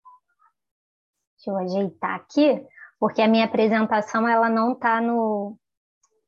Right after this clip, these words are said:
no PowerPoint, né? Ela tá no, em P D F.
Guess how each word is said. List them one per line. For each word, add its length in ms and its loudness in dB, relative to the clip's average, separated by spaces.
no 100 -6
PowerPoint, 880 -2
né? 400 -4
Ela 300 0
tá 320 0
no, 680 -4
em 80 -8
P 120 0
D 80 2
F. 280 0